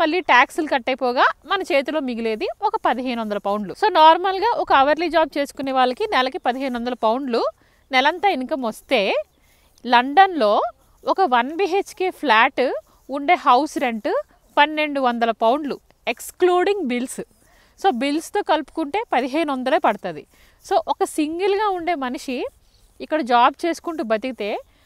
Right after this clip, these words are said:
వాడు ఒక్కడే ఒక వన్ బీహెచ్కే ఫ్లాట్‌లో కూడా ఉండలేడు. అలా ఉంటే వాడు ఆకలితో పడుకోవాలి ఆ ఫ్లాట్‌లో. నేను చెప్పిన ఈ ఇంటి రెంట్ కూడా లండన్ సిటీ మధ్యలో కాదు, ఊరు దాటి ఎక్కడో అవుట్‌స్కర్ట్స్‌లో. కాబట్టి ఈ ఇంటి రెంట్‌ని భరించలేక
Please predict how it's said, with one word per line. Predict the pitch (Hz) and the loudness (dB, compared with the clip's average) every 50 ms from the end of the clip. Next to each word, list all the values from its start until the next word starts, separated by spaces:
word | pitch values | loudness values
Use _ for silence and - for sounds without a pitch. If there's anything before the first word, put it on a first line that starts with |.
| _ _ _ 220 247 | _ _ _ 0 2
వాడు | 269 294 349 370 320 254 | 2 2 2 2 0 0
ఒక్కడే | 226 - - - 302 311 339 349 349 - - - 294 | 0 -2 -2 -2 0 2 2 2 0 -2 -4 -6 -4
ఒక | 302 339 277 | -2 0 0
వన్ | 226 220 226 247 262 | 0 0 -2 -2 -4
బీహెచ్కే | 339 294 339 339 - - - 285 294 - | -2 -2 -2 -4 -4 -6 -6 -6 -4 -2
ఫ్లాట్‌లో | 262 233 226 233 - 240 233 233 226 | 0 0 0 0 -2 -4 -6 -6 -4
కూడా | 226 220 226 302 370 339 254 | -4 -4 -2 -2 -2 -2 -2
ఉండలేడు. | 233 220 220 214 196 175 165 - - _ _ _ _ _ _ _ - 240 | -4 -4 -4 -4 -4 -6 -6 -10 -12 _ _ _ _ _ _ _ -4 0
అలా | 269 294 320 349 262 254 | 2 2 2 2 0 -2
ఉంటే | 262 277 277 - 311 240 269 440 587 - _ _ _ _ - | -4 -4 -2 0 0 2 2 0 -4 -6 _ _ _ _ 0
వాడు | 269 294 294 262 208 226 | 2 2 4 4 2 2
ఆకలితో | 247 - 320 294 247 381 - - | 0 0 -2 -2 -2 -2 -2 0
పడుకోవాలి | 240 220 233 - 254 247 240 240 214 | -2 -2 -2 -2 0 0 0 0 0
ఆ | 226 - | -2 -2
ఫ్లాట్‌లో. | 220 190 196 - - 185 - - 262 | -4 -4 -4 -4 -6 -10 -8 -6 -6
నేను | 294 339 339 - | -6 -6 -4 -4
చెప్పిన | 339 320 - - 349 403 415 381 | -4 -4 -4 -4 -4 -4 -4 -4
ఈ | 349 339 320 | -6 -6 -6
ఇంటి | 320 359 320 | -6 -2 -2
రెంట్ | 359 359 349 - - 311 | -2 -2 -2 -4 -4 -2
కూడా | 277 262 247 240 262 415 494 - - 240 | 0 0 2 2 0 0 -2 -6 -4 -2
లండన్ | 254 247 262 285 311 359 392 392 - - | -2 -2 -2 -2 -4 -4 -4 -4 -6 -8
సిటీ | 320 269 - 339 330 320 | -8 -6 -6 -6 -6 -6
మధ్యలో | 320 262 254 320 302 311 - - 214 | -6 -6 -6 -4 -6 -6 -4 -4 -2
కాదు, | 202 220 214 196 - _ _ _ _ _ _ _ _ _ 233 262 311 | -2 -2 -4 -6 -12 _ _ _ _ _ _ _ _ _ -4 -2 0
ఊరు | 339 359 349 320 302 | 0 0 0 0 2
దాటి | 302 302 294 294 285 - 381 453 - - - 220 247 208 | 2 4 4 2 0 -2 -4 -4 -6 -8 -8 -6 -4 -4
ఎక్కడో | 208 - - 285 277 294 311 311 330 330 - 214 | -4 -4 -6 -4 -2 0 2 2 2 2 2 0
అవుట్‌స్కర్ట్స్‌లో. | 220 240 269 - - - 294 277 - - - 233 - - - | -2 -4 -4 -6 -4 -4 -4 -4 -4 -8 -10 -10 -10 -4 0
కాబట్టి | 285 254 254 247 285 262 - - 403 440 - - - 330 | 0 2 2 2 -2 -4 -4 -6 -6 -6 -6 -6 -6 -4
ఈ | 320 311 311 | -4 -2 -4
ఇంటి | 311 320 392 359 381 | -4 -4 -2 0 0
రెంట్‌ని | 370 359 339 381 339 349 233 233 | 0 0 -2 -6 -6 -4 -4 -2
భరించలేక | 220 247 262 269 - 277 269 254 254 254 302 | -2 -4 -4 -6 -6 -4 -2 -2 -2 -2 -2